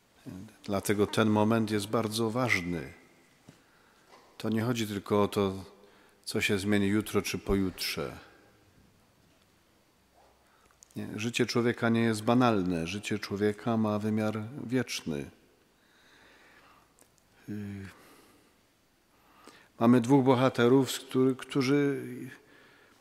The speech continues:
nie, na pewno jeden i drugi wierzą w Boga. Wierzą, że Bóg istnieje.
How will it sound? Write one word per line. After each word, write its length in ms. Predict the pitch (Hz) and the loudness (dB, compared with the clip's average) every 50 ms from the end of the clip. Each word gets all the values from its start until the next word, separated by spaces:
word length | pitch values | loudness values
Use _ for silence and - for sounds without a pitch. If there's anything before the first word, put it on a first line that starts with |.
| _ _ _ _ _ | _ _ _ _ _
nie, 280 | 220 185 117 107 101 - - | -10 -8 -8 -8 -8 -10 -12
na 240 | 101 98 101 107 123 | -12 -8 -6 -6 2
pewno 300 | - 165 156 147 147 147 | 4 4 4 6 4 4
jeden 280 | 151 151 139 147 147 147 | 4 6 6 8 8 8
i 60 | 135 | 6
drugi 320 | 120 123 135 131 143 143 | 6 4 2 4 4 4
wierzą 300 | 135 143 135 131 156 156 | 4 4 4 6 4 4
w 120 | 147 147 147 | 4 4 6
Boga. 360 | 170 151 117 90 - - - - - - - - - - - - - - - - | 6 6 6 4 0 -6 -6 -10 -16 -20 -20 -20 -20 -20 -20 -20 -20 -20 -6 -2
Wierzą, 300 | 123 117 107 123 127 117 | 0 2 2 2 2 2
że 160 | 107 127 123 | 2 0 0
Bóg 260 | 120 117 127 120 127 | 0 0 0 -2 0
istnieje. 480 | 139 127 - - - - 65 50 50 | -2 -2 -2 -4 -4 -4 -4 -4 -6